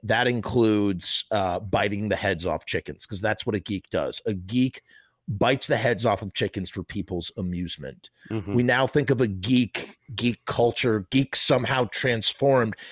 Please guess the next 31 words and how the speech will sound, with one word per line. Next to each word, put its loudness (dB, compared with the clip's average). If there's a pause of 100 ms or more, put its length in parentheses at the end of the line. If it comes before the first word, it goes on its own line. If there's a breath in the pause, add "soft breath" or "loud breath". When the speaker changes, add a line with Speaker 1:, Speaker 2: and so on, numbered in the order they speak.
(140 loud breath)
Speaker 1:
It 4
went 4
from 4
being 4
a, 6
a 6
pejorative 4
for, 4
you 0
know, 2
or 4
a, 0 (140)
uh, -2
you -2
know, 0
just -4
a, 2 (540 loud breath)
an -2
idiom 6
for, 2
or 4
a 4
label 4
for, 0
uh, 2
you -4
know, 2
a 0
carny 2
freak -2
to, 0